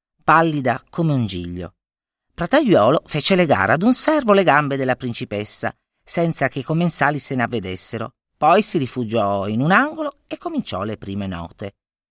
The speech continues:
Ed ecco un agitarsi improvviso fra i commensali, un fremere di gambe e di ginocchia.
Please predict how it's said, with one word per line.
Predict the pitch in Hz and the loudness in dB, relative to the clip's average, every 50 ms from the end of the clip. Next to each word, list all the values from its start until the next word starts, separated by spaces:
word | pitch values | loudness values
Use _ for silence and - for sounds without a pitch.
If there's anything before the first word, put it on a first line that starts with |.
| _ _ _ _ _ | _ _ _ _ _
Ed | - 104 104 92 | -8 -8 -6 -4
ecco | 117 135 147 - _ _ - 143 - _ _ _ _ - | -4 -6 -6 -8 _ _ -12 -12 -12 _ _ _ _ -6
un | - 160 175 | -2 0 0
agitarsi | 175 170 156 180 - 220 226 226 208 - - | 0 0 -2 -2 0 2 2 2 0 -2 -4
improvviso | 190 170 - 175 175 160 156 214 226 196 202 196 | -4 -2 -2 -2 -4 -2 0 -2 0 2 2 0
fra | - 180 | 0 -2
i | 175 | -4
commensali, | - - 165 165 156 143 139 - - - 104 95 101 107 117 120 - _ _ _ _ | -2 0 0 0 0 0 -2 -2 0 0 0 0 -2 -4 -6 -8 -10 _ _ _ _
un | 254 247 220 | 2 2 4
fremere | - - 202 208 247 254 233 202 190 170 165 | 4 2 2 4 4 6 6 6 4 4 2
di | 156 160 165 | 0 0 2
gambe | 139 180 185 190 185 160 151 135 135 139 - | 4 4 4 4 2 0 0 0 -2 -2 -2
e | - 165 | -2 -2
di | 151 156 160 | -2 -2 -2
ginocchia. | 123 147 151 139 104 90 87 - _ - 107 87 | 0 0 2 2 2 0 -2 -6 _ -6 -6 -6